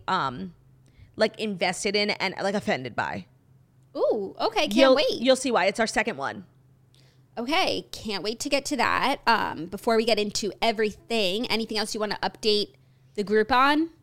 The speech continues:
Speaker 1: No, I literally watched forty-five minute, forty-five episodes of Mindy Project last night. People say it goes downhill after season three, and they're not wrong, but it's still, like, a good, funny, fresh show. It's not, like, bad.
Speaker 2: Nice.
Speaker 1: Yeah.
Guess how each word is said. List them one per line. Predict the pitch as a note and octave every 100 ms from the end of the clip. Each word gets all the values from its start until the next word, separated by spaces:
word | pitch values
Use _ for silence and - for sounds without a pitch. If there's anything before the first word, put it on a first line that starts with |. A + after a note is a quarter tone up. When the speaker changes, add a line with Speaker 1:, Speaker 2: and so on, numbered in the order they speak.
| -
Speaker 1:
No, | G#3+ A3+ G#3
I | G3 G3
literally | G3 G3 G3+ G3 G3
watched | F3+ F#3+ -
forty-five | - G3+ G3 F#3 F#3
minute, | F#3 E3+ D#3 -
forty-five | A3+ G#3+ F#3+ F3+
episodes | F3+ F#3 F3 F3
of | E3+ F3
Mindy | F3+ F3
Project | F3 D#3 D#3+ -
last | D#3+ F3
night. | E3 D3+ - - - -
People | D#4
say | F4+ F4+
it | B3
goes | A3+
downhill | A3+ F#3+ F#3+ F#3
after | F#3 F3
season | F#3+ F3+ F3
three, | F3+ G#3
and |
they're | F#3+
not | F3+ F3+
wrong, | G3+ A3 C4+
but |
it's | F4 -
still, | A4
like, | G#4+ F#4
a |
good, | C4 A#3+
funny, | - G#3+ G#3
fresh | G#3 F3+ -
show. | F3 A#2
It's | C3 -
not, | F#3+ E3+
like, | E3+ F3+ F3
bad. | E3 B2+ F#2 F#3+ - _ _ _ _ _ -
Speaker 2:
Nice. | G#4 B3+ F#3+ - - -
Speaker 1:
Yeah. | C4 C#4+